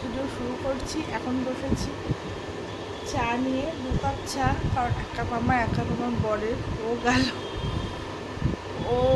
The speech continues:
গেছে, মানে ওকে বাজার করতে বারণই করি, কারণ ও বুঝে বাজার করতে পারে না। তো ওই এবার বাজার তো আর বলে দেওয়া যায় না, কি কি আনবে না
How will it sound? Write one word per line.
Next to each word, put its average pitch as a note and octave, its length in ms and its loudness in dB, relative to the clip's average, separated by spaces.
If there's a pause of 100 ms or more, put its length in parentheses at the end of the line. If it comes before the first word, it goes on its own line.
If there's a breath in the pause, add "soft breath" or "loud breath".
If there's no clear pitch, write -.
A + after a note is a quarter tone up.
(140)
গেছে, A#3 360 4 (100)
মানে A#3 160 4 (140)
ওকে A#3 200 2 (120)
বাজার A3+ 300 4
করতে B3 160 2 (100)
বারণই A#3+ 400 6
করি, C4 220 4
কারণ C4 220 8
ও - 20 4 (140)
বুঝে B3 260 0
বাজার A#3+ 380 6 (100)
করতে B3+ 220 0 (140)
পারে A3+ 220 6 (100)
না। G#3 100 4 (840)
তো G#3 100 4 (1120 loud breath)
ওই B3 140 8 (400)
এবার B3 200 8 (160)
বাজার A3+ 380 10
তো D4+ 100 6
আর D4 60 4 (100)
বলে A#3+ 240 4
দেওয়া C4+ 200 10 (100)
যায় D#4 180 10 (100)
না, A3+ 80 10 (540)
কি B3+ 80 0 (100)
কি C#4 60 0 (120)
আনবে A#3 220 4 (100)
না B3 80 10